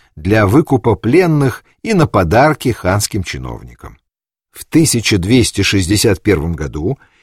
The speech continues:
ему удалось устроить в Орде большое дело.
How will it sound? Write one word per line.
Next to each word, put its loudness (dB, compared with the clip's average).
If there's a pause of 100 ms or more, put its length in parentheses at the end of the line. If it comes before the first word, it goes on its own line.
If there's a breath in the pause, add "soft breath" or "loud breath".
(140)
ему 4
удалось 2
устроить 2
в -4
Орде 0
большое -2
дело. -2